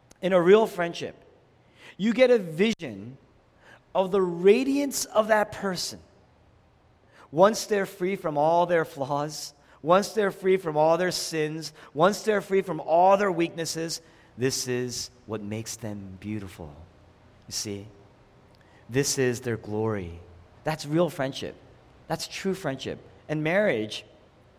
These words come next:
that's true friendship. That's true marriage. Paul says, "Husbands,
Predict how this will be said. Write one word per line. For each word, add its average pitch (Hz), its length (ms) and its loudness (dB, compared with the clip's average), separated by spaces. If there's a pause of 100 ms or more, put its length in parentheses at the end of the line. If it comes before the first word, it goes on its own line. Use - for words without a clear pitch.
(320)
that's 156 160 -4
true 185 200 -4
friendship. 170 400 -6 (160)
That's 143 160 -6
true 196 160 -2
marriage. 160 540 -4 (1400)
Paul 226 180 8
says, 196 440 2 (200)
"Husbands, 226 840 -2